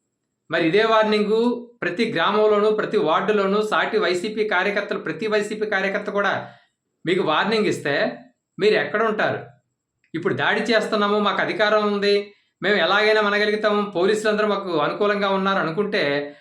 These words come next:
రేపు పొద్దున అధికారం మారుతుంది. కాబట్టి ఇప్పుడు సాటి కార్యకర్తల మీద, సాటి పార్టీ, సా-, గ్రామంలోని సాటి మనుషుల మీద దాడి చేస్తున్న వాళ్ళందరూ ఒక్కసారి గమనించుకోండి.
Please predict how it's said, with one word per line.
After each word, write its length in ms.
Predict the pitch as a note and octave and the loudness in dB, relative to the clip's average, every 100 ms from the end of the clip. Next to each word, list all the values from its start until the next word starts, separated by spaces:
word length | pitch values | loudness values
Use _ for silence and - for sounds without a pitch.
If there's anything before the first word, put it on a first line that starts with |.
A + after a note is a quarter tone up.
| _ | _
రేపు 120 | E3 E3+ | -4 -2
పొద్దున 240 | E3+ G#3+ | 0 0
అధికారం 420 | E3 F3+ A3 G3+ | 0 2 2 2
మారుతుంది. 580 | E3+ G3 G3 D#3 G#2+ - - _ _ _ _ | 0 0 -2 -8 -8 -12 -20 _ _ _ _
కాబట్టి 760 | E3 G#3 G#3+ F#3 F3 G3 G#3+ - _ _ _ _ _ _ _ D#3+ | -2 0 0 2 2 0 -2 -12 _ _ _ _ _ _ _ -16
ఇప్పుడు 580 | D#3+ A#3+ A3+ A3 - - | -6 0 2 2 -2 -10
సాటి 520 | - E3+ G3+ G#3+ - | -4 -2 0 -2 -4
కార్యకర్తల 720 | - F3 G#3 G#3+ A3 G#3+ G#3+ | -2 0 0 0 -2 0 0
మీద, 160 | G#3 G3 | 0 0
సాటి 840 | - F3 F#3+ G3+ G3 F3+ F3+ - _ - | 0 0 0 0 2 2 0 -6 _ -2
పార్టీ, 440 | F3 A3 - G#3+ | -2 0 0 0
సా-, 280 | - F#3 D3 | 0 -2 -2
గ్రామంలోని 760 | C#3+ F3 G#3+ A3 A3 G#3+ E3+ E3+ | -2 0 0 2 2 2 0 -2
సాటి 380 | - E3 G#3 A3+ | -2 0 0 0
మనుషుల 420 | D#3+ G3+ G#3 B3 | 0 -2 0 0
మీద 140 | A#3 | 2
దాడి 300 | A3+ F#3+ G3 | 0 0 0
చేస్తున్న 360 | G3 G#3 - G3+ | 0 -2 -2 -2
వాళ్ళందరూ 420 | F#3+ F#3 F#3+ G3+ | 0 -2 -2 -2
ఒక్కసారి 680 | F3+ - F3 F#3+ F3 B2+ - - _ - C3+ | -2 -4 -2 0 0 -2 -6 -18 _ -8 -4
గమనించుకోండి. 600 | F3+ G#3+ G#3 D#3+ A2+ | 0 0 0 -4 -6